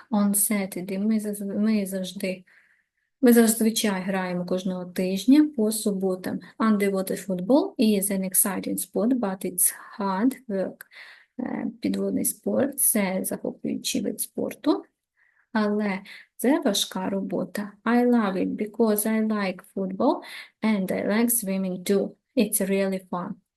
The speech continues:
Мені він подобається, тому що я люблю футбол і я люблю плавати також. Це справді весело. Е, тож, даємо відповідь на запитання. How often does she go, е, does she do her favorite sport? He.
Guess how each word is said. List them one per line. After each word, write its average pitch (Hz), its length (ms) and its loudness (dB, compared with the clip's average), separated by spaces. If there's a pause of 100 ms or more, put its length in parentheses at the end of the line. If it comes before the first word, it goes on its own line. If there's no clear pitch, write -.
(240)
Мені 233 200 6
він 202 80 4
подобається, 277 520 0
тому 240 180 6
що 226 140 0
я 202 80 2
люблю 196 280 -2
футбол 226 560 2
і 202 100 2
я 196 180 -2
люблю 202 340 0
плавати 190 460 -4
також. 196 520 -8 (340)
Це 262 220 2 (220)
справді 196 600 -6
весело. 190 540 -6 (1500)
Е, 294 240 8
тож, 311 460 8
даємо 285 320 12
відповідь 285 320 10
на 254 60 12
запитання. 240 560 6
How 302 280 10
often 247 240 8
does 240 240 6
she 214 400 0
go, 208 400 4 (380)
е, 214 220 -2
does 220 160 -2
she 208 260 -2
do 214 100 0
her 190 320 -4
favorite 185 340 -4
sport? 392 300 -2 (180)
He. 262 580 6